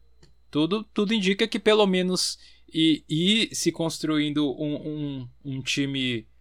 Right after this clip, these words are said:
competitivo dá. O problema é que eu acho que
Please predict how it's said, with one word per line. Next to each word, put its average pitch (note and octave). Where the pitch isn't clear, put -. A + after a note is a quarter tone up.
competitivo C3+
dá. F#3
O C#3+
problema F3+
é G#3
que A3+
eu G#3+
acho G#3
que G#3+